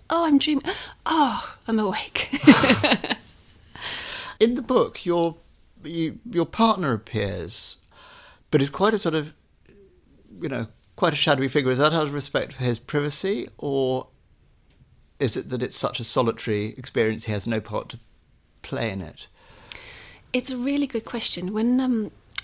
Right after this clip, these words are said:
Speaker 1: I gave the manuscript to my American editor, she said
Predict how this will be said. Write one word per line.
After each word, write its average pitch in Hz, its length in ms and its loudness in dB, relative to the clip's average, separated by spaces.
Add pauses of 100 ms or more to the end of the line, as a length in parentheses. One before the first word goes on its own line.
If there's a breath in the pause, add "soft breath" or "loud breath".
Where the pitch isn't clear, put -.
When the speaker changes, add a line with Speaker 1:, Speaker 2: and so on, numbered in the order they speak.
(100)
Speaker 1:
I 208 100 -2
gave 202 500 -4 (100)
the 202 120 -4
manuscript 185 500 -2
to - 100 -2
my 185 160 -4
American 185 500 -6
editor, - 460 -10 (180)
she - 220 -2
said 196 440 -6